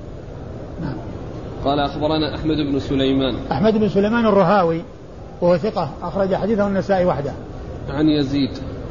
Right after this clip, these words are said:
Speaker 1: عن يزيد بن هارون الواسطي وهو ثقة، أخرج له أصحاب الكتب الستة.
Speaker 2: عن حميد.
Speaker 1: عن حميد بن أبي حميد الطويل وهو ثقة، أخرج له أصحاب الكتب الستة.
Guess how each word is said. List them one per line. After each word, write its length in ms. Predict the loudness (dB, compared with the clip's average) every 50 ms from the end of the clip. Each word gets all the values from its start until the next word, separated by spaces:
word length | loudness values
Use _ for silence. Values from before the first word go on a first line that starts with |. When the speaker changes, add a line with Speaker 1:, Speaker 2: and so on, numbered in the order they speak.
| -10 -8 -2 0
Speaker 1:
عن 160 | 2 4 4
يزيد 320 | 4 4 4 4 4 4
بن 140 | 2 2 2
هارون 340 | 4 4 4 4 4 4 4
الواسطي 580 | 4 4 4 4 4 2 0 0 0 0 -2 -2 -4 -10 -12 -12 -12 -12 -12 -2 2
وهو 180 | 4 4 6 4
ثقة، 320 | 4 2 2 2 2 2
أخرج 220 | 0 0 2 4
له 120 | 4 4 2
أصحاب 220 | 2 2 0 0
الكتب 200 | 0 0 0 -2
الستة. 380 | -2 0 0 -2 0 -2 -4 -4 -4 -8 -10 -10 -8 -4
Speaker 2:
عن 140 | -2 -2 -2 0 0
حميد. 340 | 0 2 2 2 2 0 0 -4 -8 -10 -6 -2
Speaker 1:
عن 120 | 0 0 2
حميد 360 | 2 2 4 4 6 6 4
بن 120 | 2 2
أبي 220 | 0 0 0 0 0
حميد 260 | 0 0 2 2 2
الطويل 440 | 2 4 4 6 6 6 4 4 0 -2 -8 -14 -14 -16 -16 -14 -14 -14 -14 -6 0
وهو 160 | 2 4 4
ثقة، 400 | 4 4 2 2 2 2 2 0
أخرج 280 | -2 0 0 2 2 4
له 120 | 4 4
أصحاب 220 | 2 2 2 0 0
الكتب 180 | 2 0 -2
الستة. 360 | -2 2 0 0 0 0 -4